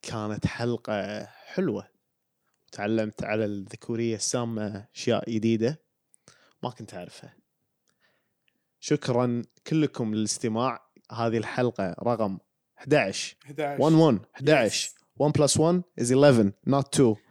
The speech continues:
Speaker 2: جدول،
Speaker 1: حلقة احداعش.
Speaker 2: جدول ضرب احداعش كان أسهل واحد، بس لين توصل
Speaker 1: إيه.
Speaker 2: تسعة. لين ضرب تسعة. فوق التسعة تضيع.
Speaker 1: خلاص تضيع.
Speaker 2: إيه.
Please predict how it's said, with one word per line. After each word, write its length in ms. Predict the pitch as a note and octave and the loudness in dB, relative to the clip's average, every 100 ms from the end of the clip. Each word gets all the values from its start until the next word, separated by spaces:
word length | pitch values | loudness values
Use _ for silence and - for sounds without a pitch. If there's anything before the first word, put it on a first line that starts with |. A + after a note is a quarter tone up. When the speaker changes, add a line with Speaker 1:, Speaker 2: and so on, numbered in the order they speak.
| _ | _
Speaker 2:
جدول، 160 | - E3+ | 0 2
Speaker 1:
حلقة 260 | C#3+ F3 | 6 4
احداعش. 280 | D#3+ C3 G#2 | 4 2 6
Speaker 2:
جدول 280 | F3 F3+ D#3 | 8 8 8
ضرب 200 | F3 D#3 | 6 6
احداعش 360 | D3 F3+ E3 | 6 6 4
كان 180 | - D#3 | 4 2
أسهل 280 | E3 - D#3 | 4 4 6
واحد، 300 | C#3 A#2 C3 - | 6 2 -2 0
بس 160 | D#3+ | 4
لين 140 | G3 F#3+ | 4 8
توصل 240 | G3+ G3+ | 8 8
Speaker 1:
إيه. 60 | E3 | 6
Speaker 2:
تسعة. 380 | F3 B2 A2+ - | 4 2 -2 -4
لين 420 | D3+ D#3+ F3+ F#3+ | 0 6 6 8
ضرب 200 | F#3 E3+ | 6 4
تسعة. 280 | - D#3+ B2+ | 4 2 2
فوق 200 | D#3+ E3+ | 4 4
التسعة 480 | E3+ G3+ F3 F3 A#3+ | 4 2 4 4 4
تضيع. 320 | E3 D3+ C3 | 4 2 2
Speaker 1:
خلاص 380 | - C#3+ B2 A2+ | 0 2 4 2
تضيع. 520 | A#2+ C3 A2 G#2+ F2+ - - | -2 0 2 0 -2 -10 -8
Speaker 2:
إيه. 280 | D3 C#3 | -6 -6